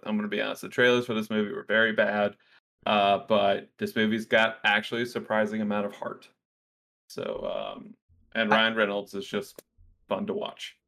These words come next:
Speaker 1: So.
Speaker 2: I would have loved if that movie was able to stream, like, from home, to be honest. Like, I'm not rushing out to go to the theater for this one.
Speaker 1: Yeah.
Speaker 2: I will be rushing out for another movie,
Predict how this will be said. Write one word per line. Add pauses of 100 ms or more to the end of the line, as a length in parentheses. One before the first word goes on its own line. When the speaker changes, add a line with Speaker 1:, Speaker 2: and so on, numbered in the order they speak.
Speaker 1:
So.
Speaker 2:
I
would
have
loved
if
that
movie
was
able
to
stream,
like,
from
home,
to
be
honest. (100)
Like,
I'm
not
rushing
out
to
go
to
the
theater
for
this
one. (480)
Speaker 1:
Yeah. (500)
Speaker 2:
I
will
be
rushing
out
for
another
movie,